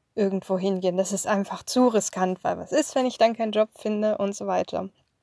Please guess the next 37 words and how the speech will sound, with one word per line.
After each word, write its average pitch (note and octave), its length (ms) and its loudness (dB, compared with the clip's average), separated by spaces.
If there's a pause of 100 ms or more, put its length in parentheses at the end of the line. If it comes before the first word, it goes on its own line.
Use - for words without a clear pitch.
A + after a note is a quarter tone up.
(380)
Naja, G#3+ 340 8
und B3 180 4
deswegen B3+ 440 4
hatte A3+ 200 2
ich G#3 160 -4
dann G#3 160 -2
eben G3+ 220 -2
beschlossen, G#3 600 -2 (640)
dass A#3+ 320 6
ich - 180 -10
mir G#3 160 2
erstmal G3 400 0
noch G3 180 -4
einen F3+ 260 -4
Job D4+ 260 4
suche. D4 400 4
Das A3+ 180 -2
war G#3 140 6
mir G3+ 180 2
auch G3+ 100 -2
ziemlich C#4+ 340 2
egal, A3 400 8
was A3 180 4
das B3+ 160 -2
für A3+ 120 2
ein A#3 100 4
Job A3+ 280 4
ist, A3+ 280 -2
weil G3+ 180 4
ich G#3 140 -4
mir G#3 120 -2
vorgenommen A3 560 4
habe, G#3 200 -2
ich - 120 -12
bleib G#3 300 6
da G#3+ 200 4
höchstens D4+ 680 4